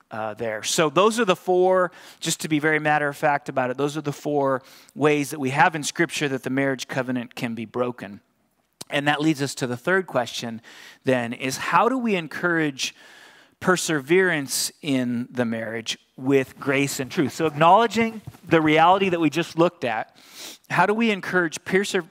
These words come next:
perseverance in marriage with grace and truth? So let me say something about truth, and then I want to get to the grace part.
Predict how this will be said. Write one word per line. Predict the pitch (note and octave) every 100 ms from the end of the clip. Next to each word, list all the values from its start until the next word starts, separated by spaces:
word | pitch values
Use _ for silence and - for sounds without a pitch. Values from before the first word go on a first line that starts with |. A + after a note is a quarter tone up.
| -
perseverance | G3 G3 E3 D3+ F#3 E3 -
in | C#3
marriage | B2+ B2 B2 A#2+ - - - - -
with | D#3 C#3+
grace | - C#3+ B2+ B2+ - -
and | A#2+ A2
truth? | - A#2 A2 - _ _ _ _ _ _ -
So | - D3+
let | D#3+
me | F#3
say | - E3+
something | F3+ D#3
about | C#3 B2 B2
truth, | - D#3 B2+ -
and | B2+
then | C#3
I |
want | C3+ C3
to |
get | A#2+ -
to | -
the | A2
grace | B2+ A#2 A#2
part. | - G#2 G#2